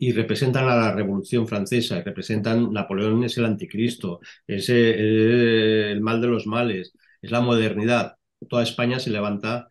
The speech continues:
especialmente el pueblo llano, ¿no? Se levanta contra Napoleón. Pero cuando luego vienen, porque ya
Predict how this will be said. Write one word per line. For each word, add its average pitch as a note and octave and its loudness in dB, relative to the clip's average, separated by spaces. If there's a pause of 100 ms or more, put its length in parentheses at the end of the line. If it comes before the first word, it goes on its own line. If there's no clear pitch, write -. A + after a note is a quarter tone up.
(220)
especialmente G#2 0
el E2 -10
pueblo G2+ 0
llano, E2+ -8
¿no? A2 -6
Se - -10
levanta F#2 -4
contra F2+ -4
Napoleón. F#2 -4 (800)
Pero A2 2
cuando G#2+ 2
luego C3 6
vienen, A#2+ 2 (380)
porque F2+ -8
ya G#2 -2